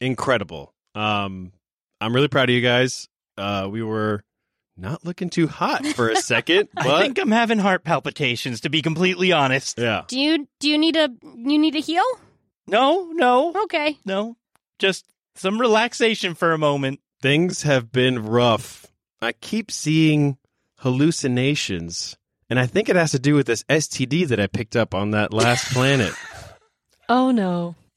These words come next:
Speaker 1: I'm all, we have to get to the A G F as fast as we can, 'cause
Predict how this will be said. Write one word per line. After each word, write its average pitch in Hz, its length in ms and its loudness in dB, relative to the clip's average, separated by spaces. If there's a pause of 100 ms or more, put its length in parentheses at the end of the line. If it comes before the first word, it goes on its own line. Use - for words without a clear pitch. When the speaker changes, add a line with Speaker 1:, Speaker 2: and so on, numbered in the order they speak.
Speaker 1:
I'm 117 220 2
all, 143 360 4
we 170 160 4
have 208 160 2
to 175 80 2
get 151 180 2
to 151 80 -8
the - 140 2
A 131 120 4
G 123 180 0
F 117 160 2
as 101 140 -4
fast 135 460 0
as 120 160 0
we 120 100 0
can, 110 400 -2
'cause 104 200 -6